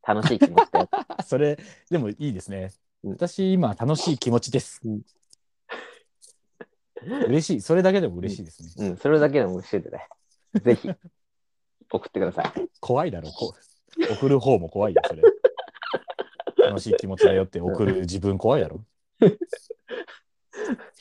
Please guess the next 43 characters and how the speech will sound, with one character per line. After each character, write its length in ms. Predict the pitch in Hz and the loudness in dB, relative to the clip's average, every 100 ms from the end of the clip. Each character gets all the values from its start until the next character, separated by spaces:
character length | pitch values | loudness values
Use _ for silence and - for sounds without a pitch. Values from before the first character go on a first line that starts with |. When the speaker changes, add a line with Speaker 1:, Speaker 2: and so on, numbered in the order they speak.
| - 160 151 139 143 - | -4 -2 -2 -4 -8 -10
Speaker 1:
で 140 | 135 180 | -6 -6
ね、 180 | 196 _ _ - | -6 _ _ -10
あ 120 | 95 | -6
の、 80 | 95 | -2
皆 180 | 107 107 | -2 -2
さ 100 | 95 | -4
ん、 60 | |
本 80 | 90 | -6
当 80 | - | -8
風 240 | - 104 | -4 2
邪 180 | 101 101 | 2 0
に 80 | - | -4
気 100 | - | -6
を 40 | 101 | -4
つ 60 | |
け 100 | 101 | -4
て。 160 | 98 - - - _ - | -4 -8 -10 -14 _ -20
は 80 | 78 | -16
い。 80 | - - _ - | -10 -10 _ -8
Speaker 2:
本 140 | 92 | -4
当 60 | 90 | -2
に 160 | 87 85 | 0 2
お 20 | |
体 220 | 104 92 | 2 2
に 100 | 87 | -2
は 80 | 80 | -6
Speaker 1:
生 60 | - | -10
き 20 | |
て 80 | _ | _
く 20 | _ | _
だ 80 | |
さ 60 | - 214 | 0 2
い。 20 | |
Speaker 2:
生 80 | - | 0
き 80 | |
て 220 | - - - | -2 2 2
く 60 | |
だ 80 | 330 | 2
さ 200 | - 403 | -4 -6
い。 100 | 403 _ _ _ _ - _ _ _ _ - _ - | -6 _ _ _ _ -20 _ _ _ _ -20 _ -4
Speaker 1:
生 80 | - | 2
き 180 | 226 | 6
ろ。 120 | 220 | 6